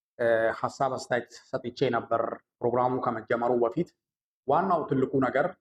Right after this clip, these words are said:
እ፣ የኦሮሞ ነጻነት ግንባር፣ የአማራ፣ እ፣ ፋኖች በተወካዮቻቸውም ቢሆኑ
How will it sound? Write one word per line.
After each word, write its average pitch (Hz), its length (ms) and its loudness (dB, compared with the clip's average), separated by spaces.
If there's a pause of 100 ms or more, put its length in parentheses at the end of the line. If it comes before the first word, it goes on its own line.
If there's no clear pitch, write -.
(400)
እ፣ 120 80 2 (480)
የኦሮሞ 127 400 2 (360)
ነጻነት 123 500 -2 (440)
ግንባር፣ 123 520 0 (360)
የአማራ፣ 120 760 2 (640)
እ፣ 120 140 0
ፋኖች 123 540 -2 (360)
በተወካዮቻቸውም 143 1080 -2
ቢሆኑ 131 280 4